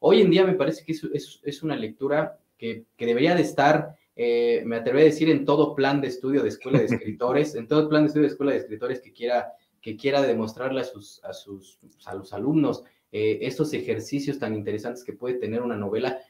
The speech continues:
Speaker 1: porque aquí Elizondo también nos demuestra, como ya lo venían haciendo en Las Vanguardias, que en la novela cabe todo, un, un, un, un tratado casi de,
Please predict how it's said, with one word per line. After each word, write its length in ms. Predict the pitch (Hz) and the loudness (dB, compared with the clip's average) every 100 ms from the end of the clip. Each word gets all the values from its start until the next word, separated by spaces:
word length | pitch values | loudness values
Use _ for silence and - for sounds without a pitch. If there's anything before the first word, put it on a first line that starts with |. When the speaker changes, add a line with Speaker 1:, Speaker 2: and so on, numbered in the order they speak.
| _ | _
Speaker 1:
porque 220 | 117 135 | -8 -6
aquí 140 | 127 165 | 0 2
Elizondo 320 | 160 156 156 | 4 2 2
también 300 | 143 135 147 | 2 2 2
nos 100 | 139 | 2
demuestra, 640 | 113 120 131 139 147 - - | 0 -2 -4 0 0 -2 -10
como 240 | 104 104 | -6 -2
ya 80 | 127 | 0
lo 100 | 139 | 2
venían 220 | 120 127 | 2 0
haciendo 300 | 127 127 123 | -4 -6 -4
en 60 | 113 | -2
Las 120 | 107 | -2
Vanguardias, 540 | 107 110 120 139 139 - _ | -2 0 0 0 -2 -6 _
que 100 | - | -6
en 60 | 120 | -2
la 80 | 127 | 2
novela 380 | 135 190 180 170 | 4 6 6 4
cabe 200 | 170 170 | 2 4
todo, 460 | 196 185 127 - 143 | 4 4 4 2 -4
un, 180 | 143 143 | -4 0
un, 180 | 151 151 | 0 2
un, 220 | 151 156 | 2 2
un 180 | 147 160 | 2 2
tratado 560 | 143 120 147 170 - - | 2 2 6 6 6 4
casi 320 | 135 139 131 | 2 2 0
de, 300 | 113 107 | 0 0